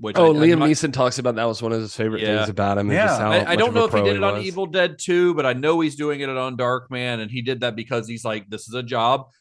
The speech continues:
Speaker 1: This is, I'm, I'm, this is me showing respect to the people who came to work today, basically, my actors and my crew," 'cause Hitchcock did the same thing, and that's kinda
Speaker 3: Yeah.
Speaker 1: where he got it.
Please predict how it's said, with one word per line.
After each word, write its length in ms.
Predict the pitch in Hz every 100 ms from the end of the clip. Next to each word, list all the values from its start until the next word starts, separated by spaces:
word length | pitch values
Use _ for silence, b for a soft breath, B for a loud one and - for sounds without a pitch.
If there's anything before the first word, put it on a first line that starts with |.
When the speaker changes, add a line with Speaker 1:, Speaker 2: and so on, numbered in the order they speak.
| _
Speaker 1:
This 140 | 120 120
is, 120 | 113
I'm, 240 | 113 113 113
I'm, 300 | 123 120 -
this 300 | - 127 139
is 100 | 139
me 140 | 131 135
showing 260 | 147 123
respect 440 | 117 110 123 120 120
to 220 | 110 107 104
the 80 |
people 240 | 113 120 110
who 80 | 107
came 220 | 107 101
to 80 | 101
work 220 | 110 -
today, 280 | 104 92 90
basically, 420 | 95 - - 107
my 140 | 104 104
actors 340 | 104 - 104
and 80 | 101
my 100 | 101
crew," 360 | - 110 98 95 b b _
'cause 220 | 156 120 - -
Hitchcock 480 | 180 175 - 110 117
did 160 | 101
the 80 | 101
same 260 | - 101 92
thing, 300 | 107 95 98
and 80 | 101
that's 120 | 98
kinda 160 | 107 98
Speaker 3:
Yeah. 40 |
Speaker 1:
where 180 | 95 92
he 100 | 92
got 220 | 92 90
it. 140 | 92